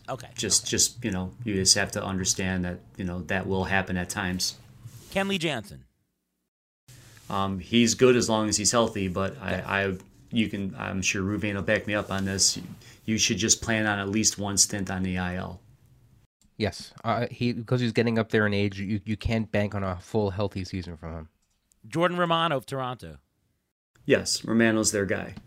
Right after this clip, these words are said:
Speaker 1: Okay, Clase?
Speaker 3: Yes, agreed.
Speaker 2: Yeah. Oh, yeah. That's.
Speaker 1: Yeah.
Speaker 2: I mean, he's, he's, he's the guy almost more than anybody as far as exclusivity.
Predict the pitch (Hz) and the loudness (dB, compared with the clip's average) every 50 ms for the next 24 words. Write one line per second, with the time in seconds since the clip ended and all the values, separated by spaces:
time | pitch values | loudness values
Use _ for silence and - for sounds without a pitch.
0 | - - - _ - 104 - - 76 73 - - 151 143 139 - - 165 170 254 | -20 -20 -20 _ -18 -16 -14 -14 -14 -14 -8 -2 -2 -2 -2 0 0 -2 -2 -2
1 | - - - - - 98 95 82 82 - - - - _ _ - - - - - | -4 -12 -20 -16 -14 -10 -8 -8 -10 -10 -16 -20 -20 _ _ -20 -20 -20 -20 -20
2 | _ - - - - - - - 120 104 92 90 92 92 85 80 - - - - | _ -14 -6 -2 -2 0 4 6 6 8 8 6 4 2 -2 -4 -10 -16 -16 -14
3 | - - - - - - 131 - - 82 85 85 78 82 104 101 95 90 - - | -8 -2 0 0 0 0 -4 -6 -6 -6 -6 -6 -4 -4 -2 -2 0 -2 2 6
4 | - 113 117 117 101 - - 104 107 127 127 107 113 113 95 113 110 107 107 107 | 6 8 8 8 4 2 0 2 4 4 4 6 6 6 6 6 6 8 6 6
5 | 110 110 104 104 98 - 104 101 101 98 95 92 101 104 104 95 87 90 90 90 | 6 4 0 0 -2 -2 0 0 0 0 0 0 -2 -2 0 0 0 0 0 0
6 | 90 87 87 - 104 95 92 87 90 90 87 - - 110 92 - - 101 95 87 | 0 0 0 0 0 0 0 -2 -2 -4 -4 -2 -2 -2 0 2 2 2 0 -2
7 | 82 82 85 85 | -4 -4 -6 -8